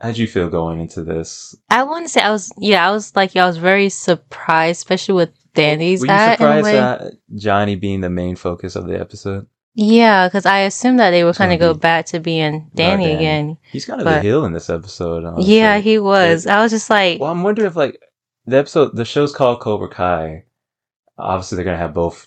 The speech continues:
Speaker 1: Danny and Johnny in this. I mean, don't tell me what happens, obviously, but it's like, it's, I'm wondering if this is gonna be, 'cause Johnny's kind of like, 'cause it, what, it was Karate Kid Part Three where, where it focused on Johnny's master, right?
Speaker 2: Mm.
Speaker 1: Who was also named Johnny, right?
Speaker 2: Yeah.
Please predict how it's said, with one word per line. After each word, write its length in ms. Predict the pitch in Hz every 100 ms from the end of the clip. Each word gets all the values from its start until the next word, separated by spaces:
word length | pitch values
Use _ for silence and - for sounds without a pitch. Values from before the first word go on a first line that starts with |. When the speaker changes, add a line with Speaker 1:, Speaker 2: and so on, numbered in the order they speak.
| _
Speaker 1:
Danny 360 | 87 82 82
and 100 | 80
Johnny 400 | 76 82 85 82
in 80 | 78
this. 240 | 78 78 -
I 80 | 80
mean, 280 | 80 87 - _ _ -
don't 180 | 101
tell 140 | 92 85
me 80 | 80
what 100 | 78
happens, 320 | 85 85 -
obviously, 380 | 85 - - 90
but 140 | 90
it's 120 | -
like, 280 | 98 92 - _ _ _ _
it's, 260 | - 92 -
I'm 180 | 98 101
wondering 300 | 107 107 95
if 80 | 87
this 140 | 92
is 120 | 92
gonna 220 | 95 90
be, 360 | 87 90 85 -
'cause 300 | - 113 110 - 90 92
Johnny's 380 | 110 127 139
kind 200 | - 117
of 140 | 101 90
like, 420 | 95 87 87 _ _ _ _ _ -
'cause 160 | 113
it, 100 | 113
what, 160 | 117 107 -
it 280 | 98 95 117
was 100 | 113
Karate 240 | 135 120
Kid 140 | 110
Part 240 | - 92 -
Three 180 | 95 87
where, 220 | 82 80 _ _ -
where 360 | 101 85 85 90 - _
it 120 | -
focused 240 | 95 85 85
on 100 | 80
Johnny's 340 | 85 85 80
master, 600 | 85 82 - - 78 85 _ _ _ _ -
right? 160 | 78
Speaker 2:
Mm. 140 | 185 175
Speaker 1:
Who 60 |
was 120 | 82 80
also 280 | 80 80 82
named 240 | 78 78
Johnny, 260 | 82 85 85
right? 240 | 90 -
Speaker 2:
Yeah. 380 | - 185 147 139